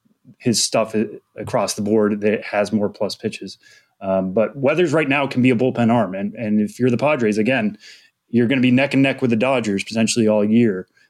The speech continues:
Um, why not have your best arms in the bullpen? And if Weathers ends up getting starts by July, August, September, all the better. And maybe this is a way of monitoring his innings as well. But, uh, definitely reliever for now. Can definitely see him getting starting, uh,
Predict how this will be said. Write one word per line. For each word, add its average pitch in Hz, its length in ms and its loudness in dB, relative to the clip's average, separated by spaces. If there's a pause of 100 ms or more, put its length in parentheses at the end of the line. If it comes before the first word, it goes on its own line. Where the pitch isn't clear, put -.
(160)
Um, 98 320 -2
why 113 240 2
not 110 200 0
have 107 260 0
your 107 100 2
best 98 320 0
arms 101 240 -2
in 104 80 -8
the 90 80 -10
bullpen? 101 440 -2
And 101 220 -10
if 101 220 -8 (100)
Weathers 113 320 0
ends 117 160 0
up 123 120 -2
getting 123 280 2
starts 127 400 0
by 117 160 0
July, 110 380 2
August, 120 360 0
September, 135 460 -2 (320)
all 117 160 0
the 113 80 2
better. 117 300 2
And 107 160 4
maybe 110 240 4
this 110 220 0
is 107 100 -4
a 107 60 0
way 104 180 2
of 101 80 -2
monitoring 104 500 -2
his 95 140 -10
innings 101 260 -4
as 95 140 -16
well. 92 260 -10
But, 92 160 -16 (440)
uh, 101 260 2 (240)
definitely 143 320 0
reliever 139 340 2
for 120 140 -2
now. 113 440 2 (300)
Can 117 140 2
definitely 123 340 2
see 113 180 0
him 104 140 -2
getting 95 240 -2
starting, 95 440 -10 (540)
uh, 95 320 0